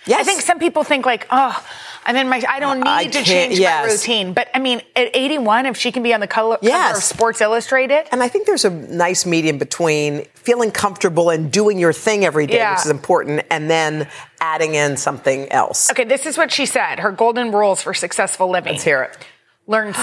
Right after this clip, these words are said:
Speaker 1: something new every day.
Speaker 2: That's great. That's a great thing. That's even just, like, listening to somebody
Speaker 1: Yeah.
Speaker 2: tell you a story about their life.
Speaker 1: Totally. You don't
Speaker 2: What's wrong?
Speaker 1: Well, I'm
Speaker 2: Is that
Speaker 1: just
Speaker 2: eczema?
Speaker 1: itchy right here in
Speaker 2: <laughs>
Speaker 1: the spot
Speaker 2: Is it
Speaker 1: where
Speaker 2: the
Speaker 1: it's
Speaker 2: sweater?
Speaker 1: cutting off my
Speaker 2: Yeah, yeah,
Speaker 1: circulation.
Speaker 2: yeah, yeah.
Speaker 1: You know,
Speaker 2: Okay.
Speaker 1: it's a little tight
Speaker 2: All
Speaker 1: just
Speaker 2: right.
Speaker 1: right here.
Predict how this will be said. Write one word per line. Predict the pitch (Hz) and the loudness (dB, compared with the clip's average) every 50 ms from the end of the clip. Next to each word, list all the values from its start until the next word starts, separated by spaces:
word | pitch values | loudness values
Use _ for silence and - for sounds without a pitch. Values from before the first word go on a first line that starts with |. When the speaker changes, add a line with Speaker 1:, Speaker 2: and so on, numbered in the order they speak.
| 240 240 | -2 -2
Speaker 1:
something | - 240 247 277 269 - 359 349 349 330 269 | -2 -2 -4 -6 -6 -2 -2 0 0 0 0
new | 233 214 202 196 208 - - | 2 2 4 4 2 2 0
every | 196 208 196 180 202 208 202 | 0 -2 0 0 -2 0 0
day. | - - | 0 0
Speaker 2:
That's | 135 135 143 - - | 0 0 -2 -6 -8
great. | - - 160 151 123 - - - | -4 0 2 2 2 0 -2 -2
That's | 147 143 143 143 - | -2 -2 -2 -2 -4
a | 139 | -2
great | 127 143 127 131 - - | 0 0 0 0 -2 -4
thing. | - 127 123 135 123 131 | -4 -4 -4 -4 -2 -2
That's | 165 190 190 - 269 | -2 -2 0 -2 0
even | 226 208 175 | 0 0 0
just, | 156 165 156 - | 0 0 0 0
like, | 170 151 - - | 0 -2 -2 -2
listening | 147 156 170 - - - 175 156 147 139 | -2 0 0 0 0 0 -2 -2 0 0
to | 147 131 | 0 0
somebody | - - 160 147 - 214 | 0 0 0 2 2 2
Speaker 1:
Yeah. | 214 185 | 0 0
Speaker 2:
tell | 135 165 156 | 0 0 0
you | 147 143 143 | 0 0 0
a | 135 | 0
story | - - - 151 139 139 | 0 0 2 2 2 2
about | 131 131 123 - | 2 0 0 0
their | 143 131 127 | 0 0 2
life. | 135 135 123 - | 0 -2 0 0
Speaker 1:
Totally. | 240 240 233 220 180 - - - - - - - - - | 0 0 2 2 0 -2 -4 -6 -14 -18 -20 -18 -6 -2
You | 247 240 | 0 0
don't | - - - | 0 0 0
Speaker 2:
What's | 165 170 - - | 0 0 0 2
wrong? | 165 147 135 131 | 0 0 2 2
Speaker 1:
Well, | - 285 285 | 2 0 2
I'm | - | 0
Speaker 2:
Is | - | -2
that | 151 - | -2 0
Speaker 1:
just | - - | 0 0
Speaker 2:
eczema? | 285 277 190 302 | 0 0 0 0
Speaker 1:
itchy | - 285 277 240 196 214 | 2 2 2 2 2 2
right | 233 233 233 - 262 | 0 0 0 -2 -2
here | - 247 226 214 202 190 | 0 0 0 0 0 0
in | 185 | 0
Speaker 2:
<laughs> | 185 | 0
Speaker 1:
the | 190 262 - - - - - 214 196 - - - - - - - | 0 0 0 -2 -4 -4 -4 -4 -4 -4 -6 -8 -10 -10 -6 -4
spot | - - - - 240 233 | -4 -2 -2 -2 -2 -2
Speaker 2:
Is | 196 | 0
it | 196 | 0
Speaker 1:
where | 220 214 | 2 2
Speaker 2:
the | |
Speaker 1:
it's | - - | 0 0
Speaker 2:
sweater? | - 165 170 170 226 247 | 0 2 2 2 2 2
Speaker 1:
cutting | - - 233 226 | 0 2 2 0
off | 214 - - | 0 0 0
my | - - | 0 2
Speaker 2:
Yeah, | 170 160 - | 2 2 2
yeah, | 220 | 2
Speaker 1:
circulation. | 190 202 220 196 233 214 202 185 147 185 | 2 2 2 2 0 0 0 0 2 2
Speaker 2:
yeah, | 165 147 | 0 0
yeah. | 143 143 147 - - | 0 -2 0 0 0
Speaker 1:
You | - | 2
know, | 233 220 | 2 2
Speaker 2:
Okay. | 156 156 | 0 0
Speaker 1:
it's | 143 | 0
a | 180 | 0
little | 190 214 233 208 196 | 0 2 2 2 0
tight | - 220 202 | 0 0 2
Speaker 2:
All | 156 147 | 2 2
Speaker 1:
just | 135 123 - | 2 0 -2
Speaker 2:
right. | 170 - - | -4 -6 -4
Speaker 1:
right | - 208 214 220 | -2 -2 0 0
here. | - 131 127 | -2 -2 -2